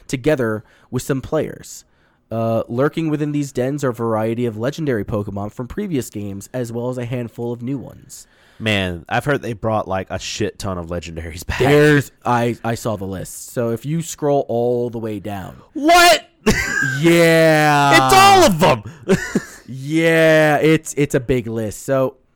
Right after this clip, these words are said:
Speaker 1: Isle of Armor expansion, we got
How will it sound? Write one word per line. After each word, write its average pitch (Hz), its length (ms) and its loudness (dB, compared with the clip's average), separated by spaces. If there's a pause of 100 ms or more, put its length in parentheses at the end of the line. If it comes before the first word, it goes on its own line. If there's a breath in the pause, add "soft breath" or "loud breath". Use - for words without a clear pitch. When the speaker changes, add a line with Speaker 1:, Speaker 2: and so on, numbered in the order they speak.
(200)
Speaker 1:
Isle 202 420 4
of 170 180 -2
Armor 143 560 -2
expansion, 101 800 -10 (560)
we 120 160 -4
got 123 400 -2